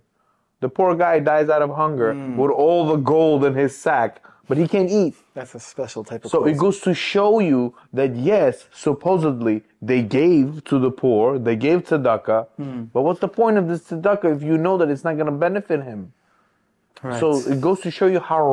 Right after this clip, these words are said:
Speaker 1: rotten they are.
Speaker 2: Yeah.
Speaker 1: So the Torah sh-, proves to us that you have to be humane,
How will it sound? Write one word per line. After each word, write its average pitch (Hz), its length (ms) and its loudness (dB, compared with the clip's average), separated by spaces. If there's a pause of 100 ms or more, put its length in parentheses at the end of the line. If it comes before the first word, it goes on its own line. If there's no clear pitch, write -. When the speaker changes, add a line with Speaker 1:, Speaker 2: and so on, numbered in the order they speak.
Speaker 1:
rotten 131 540 -2
they 104 180 -2
are. - 240 -16 (120)
Speaker 2:
Yeah. 143 220 -2
Speaker 1:
So 139 400 0 (240)
the 117 80 -4
Torah 175 460 0
sh-, - 140 -10 (120)
proves 170 420 2
to 139 200 -2
us 131 300 2
that 110 180 -2
you 120 120 -2
have 127 260 -10
to 123 100 -10
be 120 100 -10
humane, 110 800 -8